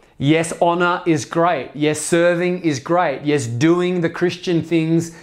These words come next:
is great. But being with me trumps the doing. I'm in your presence. I'm in your house. Mary has chosen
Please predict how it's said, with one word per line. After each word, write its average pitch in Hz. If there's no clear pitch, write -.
is 151
great. 156
But 151
being 175
with 143
me 135
trumps -
the 135
doing. 123
I'm 160
in 170
your 160
presence. 156
I'm 156
in 165
your 151
house. 147
Mary 156
has 135
chosen 143